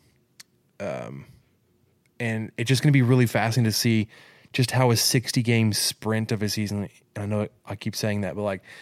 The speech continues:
how that's gonna play out. And like you said, basically sixty days, 'cause it's gonna start July twenty-third or twenty-fourth and play through September twenty-seventh, which is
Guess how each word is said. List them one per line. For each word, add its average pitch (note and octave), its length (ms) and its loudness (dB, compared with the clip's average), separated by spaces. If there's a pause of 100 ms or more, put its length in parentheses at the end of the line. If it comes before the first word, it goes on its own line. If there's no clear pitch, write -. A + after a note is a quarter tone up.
(140)
how C#3+ 160 0
that's D3 160 4
gonna C3 160 2
play A#2+ 240 2
out. A2 140 2
And G#2+ 100 -6
like G#2+ 100 -2
you A2 80 -2
said, G2 260 -4
basically A#2+ 460 0
sixty A#2 380 0
days, G#2 320 -2
'cause G2+ 120 -6
it's F#2+ 100 -8
gonna G#2+ 160 -4
start G2+ 200 -6
July G#2 220 -4
twenty-third A#2 680 -2
or B2 40 0
twenty-fourth A#2+ 640 -2 (920)
and G#2+ 160 -4
play A2 260 0
through A2 180 -2
September A2 320 -2
twenty-seventh, G#2+ 680 -2
which G2+ 180 -8
is F#2+ 280 -6